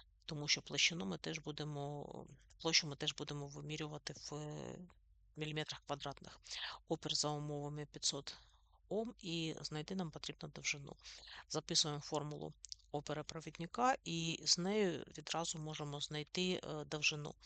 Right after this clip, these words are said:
Тобто, якщо у нас є формула R дорівнює ро помножить на L поділить на S, то звідси зрозуміло, що у нас L буде дорівнювати R умножить на S і поділити на ро. Далі ми перевіряємо з вами одиниці. В цій задачі це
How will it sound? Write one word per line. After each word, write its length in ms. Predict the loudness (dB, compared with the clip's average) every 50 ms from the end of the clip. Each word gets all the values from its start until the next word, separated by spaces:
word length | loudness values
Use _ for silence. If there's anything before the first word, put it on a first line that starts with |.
| -6 -6 -6 -10 -8
Тобто, 280 | -8 -10 -8 -4 -2 -2
якщо 280 | 0 2 2 2 2 0
у 40 |
нас 320 | -2 -2 2 4 4 4 4
є 100 | 2 -4
формула 540 | -4 -4 -4 -4 -4 -4 -4 -2 -2 -2 -2
R 200 | -2 -4 -4 -4 -2
дорівнює 500 | -4 -2 -2 -2 -4 -4 -4 -4 -4 -2
ро 240 | -2 -2 -4 -4 -6 -10 -18 -20 -20 _ -10
помножить 480 | -8 -6 -6 -4 -6 -6 -6 -8 -6 -4
на 80 | -4
L 200 | -4 -4 -6 -8
поділить 460 | -8 -10 -8 -8 -6 -6 -8 -8 -8
на 80 | -6 -4
S, 240 | -2 2 2 2 2
то 160 | 0 -2 -2
звідси 400 | -2 -2 0 4 6 6 6 6
зрозуміло, 600 | 4 0 0 0 -2 -2 -2 -4 -4 -4 0 0
що 180 | 0 0 0 -2
у 120 | -4 -6
нас 320 | -4 -2 0 2 2 2 2 -2 -8 -8 -10 -6 2
L 200 | 4 4 4 4
буде 220 | 0 -2 -4 -2
дорівнювати 600 | -2 0 0 0 0 -2 -4 -6 -6 -6 -8 -8 -4
R 220 | -2 -2 -2 -2
умножить 420 | -2 -4 -4 -4 -6 -8 -8 -6 -4
на 100 | -2 -2
S 300 | 0 0 0 0 0 0 0
і 160 | -4 -4 -4
поділити 420 | -4 -6 -8 -8 -6 -8 -8 -6 -6
на 80 | -8 -6
ро. 140 | -6 -8 -10 -14 -20 -20 -20 -18 -16 -14 -12 -12 -12 -14 -16 -18 -18 -6 0
Далі 240 | 2 4 4 4 4
ми 120 | 2 0
перевіряємо 680 | -2 -2 0 0 0 2 2 2 2 0 0 2 2
з 140 | 2 2 2
вами 220 | -2 -4 -4 -6
одиниці. 580 | -8 -6 -4 -2 0 2 6 8 6 6 6 4 -4 -8 -12 -12 -12 -2
В 40 | 4
цій 200 | 4 6 8 8
задачі 480 | 6 6 6 2 0 2 2 2 0 4
це 360 | 4 4 4 4 2 -4 -6